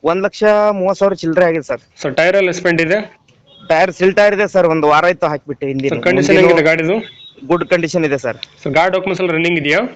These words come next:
Speaker 1: ಎಲ್ಲ ಓಕೆ ಇದೆ ಸರ್.
Speaker 2: ಸರ್ ಲೋನ್ ಇದೆ ಗಾಡಿ ಮೇಲೆ?
Speaker 1: ಏನೂ ಇಲ್ಲ ಸರ್, ಎಲ್ಲ ಕ್ಲಿಯರ್ ಇದೆ.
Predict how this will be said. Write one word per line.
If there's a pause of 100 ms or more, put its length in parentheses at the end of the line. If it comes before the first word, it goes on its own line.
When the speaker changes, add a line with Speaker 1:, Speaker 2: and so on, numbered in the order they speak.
(400)
Speaker 1:
ಎಲ್ಲ (140)
ಓಕೆ
ಇದೆ
ಸರ್. (360)
Speaker 2:
ಸರ್
ಲೋನ್
ಇದೆ
ಗಾಡಿ
ಮೇಲೆ? (600)
Speaker 1:
ಏನೂ
ಇಲ್ಲ
ಸರ್,
ಎಲ್ಲ
ಕ್ಲಿಯರ್
ಇದೆ.